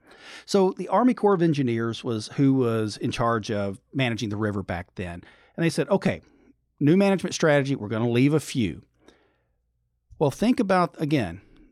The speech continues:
what a few means in how long is the Saint Johns River?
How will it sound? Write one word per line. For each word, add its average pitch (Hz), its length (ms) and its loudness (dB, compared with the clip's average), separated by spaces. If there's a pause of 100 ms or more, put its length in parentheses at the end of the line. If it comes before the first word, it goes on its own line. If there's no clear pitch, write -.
(240)
what 139 160 2
a - 20 -4
few 151 300 0
means 104 600 0 (280)
in 120 420 0
how 143 180 -2
long 156 300 2
is 147 140 0
the 139 80 -4
Saint 143 240 -2
Johns 143 320 0
River? 135 380 0